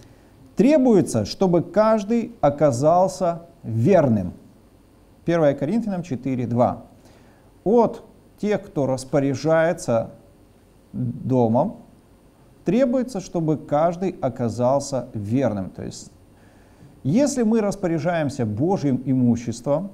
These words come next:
в Его доме особенно, то нужно иметь качество верности. Мы не можем позволять себе что угодно и как угодно, потому что это как раз называется неверность.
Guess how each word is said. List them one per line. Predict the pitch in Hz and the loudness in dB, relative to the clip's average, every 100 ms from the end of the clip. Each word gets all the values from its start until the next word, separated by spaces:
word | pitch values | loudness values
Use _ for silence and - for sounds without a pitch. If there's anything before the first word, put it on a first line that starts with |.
| - - | -14 -6
в | |
Его | 120 160 175 | -2 0 0
доме | 147 113 117 120 135 139 - | 0 0 2 2 0 -4 -12
особенно, | - 113 - 139 147 165 233 - - _ _ _ _ _ - | -14 -12 -8 -6 -6 -8 -10 -14 -20 _ _ _ _ _ -2
то | 156 | 0
нужно | 147 156 180 143 160 196 262 - - - | 0 0 -2 -2 -2 0 -2 -6 -18 -4
иметь | 135 139 143 190 220 - - _ | -2 0 0 -2 -4 -8 -20 _
качество | 156 170 175 175 - 160 156 151 | 0 2 0 -8 -4 0 0 -2
верности. | 120 95 117 156 151 113 113 117 - - 123 117 - - - _ _ _ _ _ _ _ - | -8 -2 2 2 2 0 0 -2 -6 -4 0 0 -2 -18 -20 _ _ _ _ _ _ _ -2
Мы | 175 | 0
не | 196 208 | 2 2
можем | 226 262 202 | 2 0 0
позволять | 175 165 160 170 202 196 | -2 -4 -2 0 0 -2
себе | 175 160 | -4 -4
что | 156 - 196 | -4 -4 -2
угодно | 190 180 180 180 160 151 | 0 0 0 0 -2 -4
и | 147 | -4
как | 147 147 147 | 0 0 0
угодно, | 143 147 113 107 | -2 0 0 -2
потому | - 143 | -4 -6
что | 156 | -6
это | 139 | -6
как | 143 131 | -6 -2
раз | 151 143 | -2 -2
называется | 139 135 135 120 | -4 -2 -2 -2
неверность. | 131 147 139 127 104 95 - - | -2 0 2 2 0 -4 -12 -18